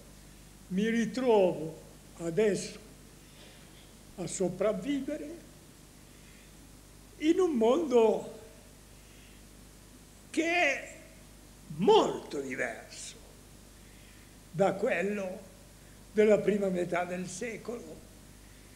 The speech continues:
nel quale, nella quale prima metà del secolo io sono cresciuto e ho raggiunto la mia maturità. Quindi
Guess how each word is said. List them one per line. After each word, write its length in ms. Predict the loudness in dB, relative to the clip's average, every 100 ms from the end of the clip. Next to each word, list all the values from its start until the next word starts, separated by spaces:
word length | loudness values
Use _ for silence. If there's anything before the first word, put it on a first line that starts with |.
| -10 0
nel 280 | 2 2
quale, 600 | 0 -2 -2 -4 -4 -8 -18 -20 -20 -20 -2
nella 260 | 0 2 0
quale 720 | -2 -4 -6 -8 -12 -16 -20 -20 -20 -20 -20 -6
prima 260 | -4 -2 -2
metà 340 | -2 -2 -2
del 180 | -4 -6
secolo 440 | -8 -8 -8 -6
io 180 | -6 -6
sono 280 | -6 -8 -8
cresciuto 920 | -6 -4 -4 -4 -6 -6 -6 -8 -8 -12 -20 -20 -20 -20 -8
e 100 | -2
ho 140 | 0
raggiunto 800 | 0 -2 -4 -8 -8 -10 -14 -14 -18 -20 -20 -20 -20 -20 -8
la 120 | -6 -4
mia 220 | -4 -4
maturità. 760 | -6 -6 -6 -6 -8 -8 -12 -12 -18 -20 -20 -20 -20 -20 -20 -20 -20 -20 -20 -20 -20 -20 -20 -20 -20 -20 -20 -20 -20 -20 4
Quindi 680 | 10 10 8 2 0 -4